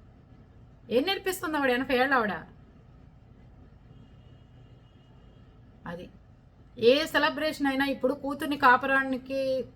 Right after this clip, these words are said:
అల్లుడు నచ్చకపోతే తీసుకొచ్చేటప్పుడు బ్యాండ్ మేళాలు పెట్టి తెచ్చుకోవడం. ఇప్పుడు ఆ అత్తగా, ఆ, ఆ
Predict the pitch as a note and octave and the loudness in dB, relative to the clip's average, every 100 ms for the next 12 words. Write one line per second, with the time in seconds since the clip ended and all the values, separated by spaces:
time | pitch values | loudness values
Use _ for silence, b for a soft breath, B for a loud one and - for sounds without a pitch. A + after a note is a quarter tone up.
0 | - A3+ C4+ C#4 C4 C#4 B3+ B3+ C4 B3 | -6 -4 -2 0 -2 -2 -4 -4 -4 -6
1 | C4 B3+ B3+ B3 C#4+ A3 A#3 C4 C4 B3+ | -4 -2 0 -2 0 2 2 4 4 4
2 | B3 B3 A#3+ A#3+ - A#3+ A3+ G#3+ G#3+ - | 4 2 2 0 0 -2 -2 -4 -8 -20
3 | B B B B - C#4+ D#4 D4+ B3 A#3+ | B B B B -10 -8 0 4 4 2
4 | A#3+ C4+ C4+ B3 A#3 A3 G#3+ A3+ G3+ G3+ | 0 2 4 4 0 -2 -4 -4 -4 -4
5 | G3+ G3 - G3+ G3 | -8 -10 -12 -10 -10